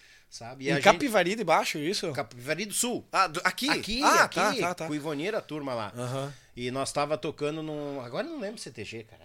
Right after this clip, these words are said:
Speaker 1: é um rodeio, acho que era um negócio lá, nós tava dividindo o palco juntos.
Speaker 2: Uhum.
Speaker 1: E ali foi o primeiro contato que eu tive contigo, mas já te curtia lá da época do João, já tinha gravado D V D,
Speaker 2: Aham.
Speaker 1: coisa arada, tudo.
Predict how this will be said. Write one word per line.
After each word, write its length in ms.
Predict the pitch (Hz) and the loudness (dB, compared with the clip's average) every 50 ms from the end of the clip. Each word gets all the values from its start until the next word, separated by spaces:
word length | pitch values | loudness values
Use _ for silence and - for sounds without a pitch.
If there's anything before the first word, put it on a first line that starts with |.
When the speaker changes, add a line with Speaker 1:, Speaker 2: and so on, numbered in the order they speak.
| 92 110 | -20 -20
Speaker 1:
é 200 | 156 180 - - | -20 -18 -16 -16
um 120 | 127 120 | -16 -12
rodeio, 500 | 110 123 147 131 92 82 95 104 131 151 | -8 -6 -4 -4 -6 -8 -12 -10 -10 -10
acho 140 | 131 - - | -10 -10 -12
que 100 | - - | -12 -12
era 140 | 92 120 143 | -12 -12 -10
um 40 | 180 | -12
negócio 300 | 175 101 95 107 - - | -12 -12 -12 -12 -12 -12
lá, 80 | 104 | -14
nós 200 | 95 95 95 - | -14 -14 -12 -12
tava 280 | - 104 104 104 107 98 | -10 -10 -10 -10 -10 -10
dividindo 440 | 95 110 135 135 143 135 135 170 208 | -10 -10 -8 -6 -6 -6 -6 -6 -6
o 40 | 214 | -4
palco 340 | - 196 175 170 170 - 127 | -2 -2 -2 -2 -2 -6 -6
juntos. 320 | 135 143 156 175 180 160 | -4 -2 -2 0 0 0
Speaker 2:
Uhum. 200 | 139 147 151 165 165 - - - - - - - | 0 0 -2 -4 -6 -8 -12 -16 -18 -20 -14 -8
Speaker 1:
E 200 | - 180 202 214 | 2 8 10 12
ali 200 | 220 214 214 226 | 12 12 10 8
foi 180 | - - 220 220 | 6 6 6 6
o 20 | 202 | 6
primeiro 300 | 214 214 214 233 247 240 | 4 2 4 2 2 2
contato 440 | 254 247 226 - 220 202 202 202 | -2 -4 0 2 2 2 2 0
que 80 | - - | -2 -6
eu 60 | 196 175 | -6 -4
tive 260 | - - 170 156 143 | -6 -8 -8 -10 -10
contigo, 440 | - 180 170 - - 190 233 202 147 | -10 -10 -8 -6 -6 -6 -6 -6 -4
mas 140 | 135 127 | -4 -2
já 100 | 131 156 | -2 -4
te 100 | 151 - | -4 -4
curtia 400 | - 247 214 - - 196 214 214 | -8 -10 -8 -8 -6 -6 -4 -4
lá 140 | 170 135 143 | -2 -2 -2
da 120 | 156 143 131 | -4 -4 -6
época 200 | 127 - - 147 | -8 -8 -10 -8
do 160 | 135 135 120 | -8 -8 -6
João, 320 | 107 123 127 135 147 123 | -6 -4 -4 -4 -4 -6
já 100 | 113 120 | -8 -10
tinha 160 | 107 - 127 | -8 -8 -8
gravado 300 | 113 123 120 107 117 113 | -6 -6 -4 -4 -4 -6
D 100 | 110 123 | -6 -6
V 120 | 123 143 147 | -8 -10 -8
D, 140 | 131 117 143 | -6 -4 -4
Speaker 2:
Aham. 80 | 170 98 | -4 -4
Speaker 1:
coisa 260 | 107 107 110 113 117 | -4 -6 -6 -4 -4
arada, 340 | 110 110 123 151 - 113 104 - | -4 -4 -6 -6 -6 -8 -12 -12
tudo. 180 | 131 156 170 | -12 -12 -12